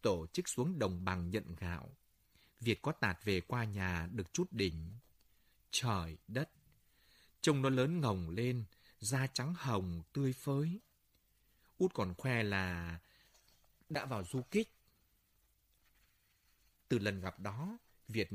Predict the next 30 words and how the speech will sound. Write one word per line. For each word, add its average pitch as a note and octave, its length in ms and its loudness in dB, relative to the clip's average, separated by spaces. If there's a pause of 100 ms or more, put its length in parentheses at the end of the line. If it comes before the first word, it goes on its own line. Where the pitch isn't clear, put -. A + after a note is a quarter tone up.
(100)
không E3 200 -2
còn F#2+ 180 -2
xem D#3 280 -2
Út G#3+ 200 -4
là G#2+ 100 0
đứa F#2+ 160 -2
em D#3+ 220 -2
gái E3 360 -2
bé D3+ 220 0
nhỏ G2+ 280 -2
nữa. A#2+ 320 -8 (720)
Nó C#3 140 2
đã E3+ 140 -2
đủ A2 340 4
lớn A#2+ 340 2 (100)
cả G2 220 2
thể F2 280 0
xác E3+ 360 -2
lẫn C#3 140 -2
tâm E3+ 220 2
hồn G#2 380 4
rồi. E2 380 -4 (800)
Nó C#3+ 100 2
như F3 120 2
con D3+ 240 -2
chim D#3 280 0
bay D#3 200 2
lên D#3 180 2
trời F2+ 360 0
cao, C#3 260 -4